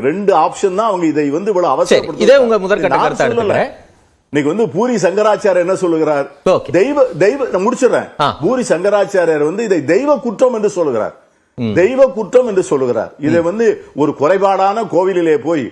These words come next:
Speaker 1: தெய்வத்தை பிரதிஷ்டை செய்வதும், அதுவும் ராமர் என்பது, என்பது நான் வந்து சொல்றேன் தம்பி ராஜா,
Speaker 2: ம்.
Speaker 1: உலகத்திலே உள்ள இருக்கின்ற அத்தனை மக்களுக்கும் நாம் தெரிந்து கொள்ள வேண்டும்.
Speaker 2: ம்.
Speaker 1: அது வந்து ஒரு தத்துவம்.
Speaker 2: ம்.
Speaker 1: It is a concept. It is an institution.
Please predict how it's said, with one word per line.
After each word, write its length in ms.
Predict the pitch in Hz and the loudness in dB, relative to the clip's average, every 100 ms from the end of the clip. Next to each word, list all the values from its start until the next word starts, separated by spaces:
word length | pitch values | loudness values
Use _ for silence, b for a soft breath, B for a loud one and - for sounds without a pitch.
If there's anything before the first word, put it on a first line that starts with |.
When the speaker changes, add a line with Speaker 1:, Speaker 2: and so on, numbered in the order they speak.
| - b b | -12 b b
Speaker 1:
தெய்வத்தை 500 | 120 175 226 226 196 | 0 2 2 2 0
பிரதிஷ்டை 540 | 151 151 196 208 196 165 | 0 -2 -2 -2 -2 -2
செய்வதும், 500 | 151 139 135 185 131 - _ _ - | 0 0 0 -2 -6 -14 _ _ -4
அதுவும் 260 | 196 226 139 | -2 0 2
ராமர் 440 | 131 226 247 226 | 2 0 0 0
என்பது, 340 | 190 190 202 190 | 0 -2 0 0
என்பது 340 | 175 180 175 160 147 139 - | -2 -2 0 2 0 -2 -2
நான் 240 | 151 151 147 | -2 0 -2
வந்து 180 | 190 | -2
சொல்றேன் 360 | 165 165 175 170 | -2 0 0 0
தம்பி 220 | 139 147 | -2 0
ராஜா, 300 | 147 127 123 123 170 - - | 0 0 0 0 -4 -10 -8
Speaker 2:
ம். 160 | 135 | -4
Speaker 1:
உலகத்திலே 540 | 117 170 202 - 196 180 | 0 0 0 -2 -2 0
உள்ள 240 | 165 160 | 0 0
இருக்கின்ற 320 | 156 156 156 131 | -2 -4 -2 -2
அத்தனை 360 | 120 - 175 | -2 0 0
மக்களுக்கும் 500 | 156 147 175 170 170 147 | -2 -2 -2 -2 -2 -4
நாம் 120 | 131 | 0
தெரிந்து 260 | 139 175 | 0 0
கொள்ள 180 | 151 143 | -2 0
வேண்டும். 360 | 127 110 104 147 | -2 -2 -4 -4
Speaker 2:
ம். 220 | 127 107 - - | -4 -6 -8 -8
Speaker 1:
அது 240 | 143 214 | -4 -2
வந்து 200 | 214 233 247 | 0 0 0
ஒரு 140 | 190 | 0
தத்துவம். 520 | - 226 - 262 165 98 - _ _ | 0 -4 -4 -4 -4 -6 -18 _ _
Speaker 2:
ம். 100 | 127 | -4
Speaker 1:
It 100 | 165 | -4
is 100 | 214 254 | 0 -2
a 80 | - - | -2 0
concept. 500 | 247 269 - 220 - - | 0 0 -2 -2 -4 -6
It 80 | 165 | -4
is 140 | 214 220 | -2 -2
an 100 | 190 | -2
institution. 760 | 196 277 294 233 254 208 202 | -2 -4 -6 -4 -4 -4 -4